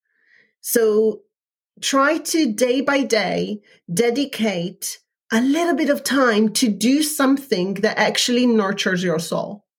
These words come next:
and see, because whatever nurtures your soul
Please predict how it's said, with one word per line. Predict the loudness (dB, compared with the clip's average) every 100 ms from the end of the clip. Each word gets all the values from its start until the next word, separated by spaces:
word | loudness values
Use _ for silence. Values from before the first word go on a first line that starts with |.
| _ _ _ _ _ _ _
and | 2 2 2
see, | 0 -2 -4 -10 _ -4
because | 0 2 2
whatever | 2 2 2 2 2
nurtures | 2 2 0 -4
your | -4 -2
soul | 0 0 0